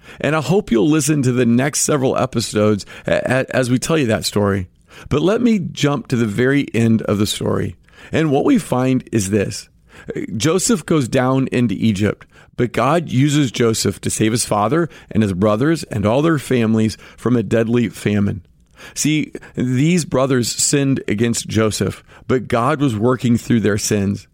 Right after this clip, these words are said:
God redeems their sinful patterns. God even uses those sinful, broken patterns for his good purposes. He saved many lives through their foolish choices.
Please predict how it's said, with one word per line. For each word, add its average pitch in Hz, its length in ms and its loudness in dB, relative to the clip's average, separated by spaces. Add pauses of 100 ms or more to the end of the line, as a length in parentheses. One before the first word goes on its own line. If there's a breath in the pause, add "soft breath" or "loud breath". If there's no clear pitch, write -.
(540 loud breath)
God 147 320 0
redeems 127 560 2
their 117 160 4
sinful 120 420 0
patterns. 104 600 0 (360 loud breath)
God 135 280 0
even 143 380 2
uses 131 580 2
those 120 260 2
sinful, 127 580 -2 (200 loud breath)
broken 123 440 0
patterns 107 500 0
for 113 180 -2
his 143 480 0 (120)
good 123 420 0
purposes. 104 680 -4 (280 loud breath)
He 151 280 0
saved 131 560 0
many 131 400 2
lives 107 640 0 (180 loud breath)
through 117 260 2
their 117 380 2
foolish 120 600 2
choices. 104 600 -2